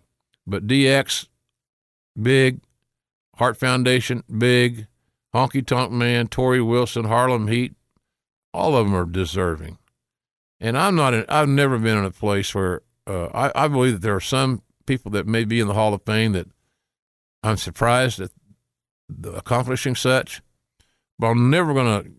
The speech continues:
get down and say, "Well, he shouldn't be in the Hall of Fame. He killed it or lessened it." I, I, I don't have the, I don't have that mindset. I don't understand why that would even be a, a part of a discussion.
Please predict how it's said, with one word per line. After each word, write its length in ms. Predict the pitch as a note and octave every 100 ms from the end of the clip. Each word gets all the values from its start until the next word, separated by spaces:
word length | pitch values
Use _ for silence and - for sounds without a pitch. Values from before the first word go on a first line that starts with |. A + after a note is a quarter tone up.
| A2+
get 180 | A#2 G#2+
down 260 | A2+ A2
and 100 | G2+
say, 420 | - G#2+ G2+ F2+ - _ _ _ _ -
"Well, 240 | G2+ F#2
he 100 | E2+
shouldn't 320 | A2 - F2+ F#2
be 60 |
in 80 | E2+
the 60 | F2
Hall 180 | E2+
of 60 | D#2+
Fame. 320 | E2+ E2 - _ _
He 320 | E2+ E2 F2+
killed 340 | - A2+ D#2+ D2+
it 400 | _ _ - F2+
or 140 | E2
lessened 400 | F#2 G#2+ - D2+
it." 80 | - -
I, 140 | F2 -
I, 120 | G#2+ - _ _ _ _ _ - B2
I 20 |
don't 160 | C#3+
have 240 | B2 A#2+ G#2+
the, 180 | F2 E2 _ _ _ _ _ _ _ -
I 80 | C#3+
don't 120 | D3
have 80 | D3
that 100 | A#2
mindset. 800 | A2 B2 C#3 - E2+ C2 - -
I 80 | G2+
don't 140 | A#2+ -
understand 420 | B2 - A2+ A2+
why 160 | G#2+
that 160 | G#2+ A2
would 140 | G#2
even 200 | A2 G2
be 260 | F#2+ F#2+ E2+
a, 140 | F2 -
a 100 | - -
part 220 | F#2+ E2+
of 60 |
a 40 | E2
discussion. 480 | E2+ - G2+ -